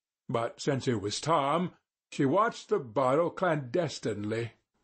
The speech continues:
She found that the medicine did really diminish, but it did not occur to her that the boy was mending the health of a crack in the sitting-room floor with it.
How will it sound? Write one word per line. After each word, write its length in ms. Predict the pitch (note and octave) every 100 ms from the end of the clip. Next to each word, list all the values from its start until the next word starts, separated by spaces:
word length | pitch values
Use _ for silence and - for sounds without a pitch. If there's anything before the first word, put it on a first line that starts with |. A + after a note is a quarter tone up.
| _ -
She 220 | - E3+
found 400 | E3 F#3 A#3+ A3
that 140 | -
the 100 | D#3
medicine 520 | C#3+ F#3+ F#3+ - C3+
did 380 | A2+ G#3+ C3+ A2
really 320 | C3 A3 E3+
diminish, 880 | C#3+ F3 F3+ G#3 D#3 A#2 - - - -
but 320 | D3+ D3+ D3
it 220 | F3 D#3+ D#3
did 240 | A3+ D#3
not 220 | F3+ E3
occur 360 | C3 C#3+ E3 C#3
to 240 | B2 A#2+
her 340 | A#2 A2 B2 F#3+
that 220 | E3 -
the 100 | D#3+
boy 440 | B2+ D3+ B2+ C3
was 220 | C3+ B2+ B2
mending 540 | B2+ D3+ C3+ B2+ B2+
the 100 | A#2+
health 280 | D3 E3 D#3+
of 120 | D3+
a 80 | D3+
crack 520 | - - E3+ C#3 C#3+
in 100 | C#3
the 100 | C3
sitting-room 680 | A#2+ C3+ B2+ C3 B2 A#2+ C3
floor 480 | - D#3 B2 F2+ F2
with 300 | F#2+ F#2 F2
it. 260 | G2 -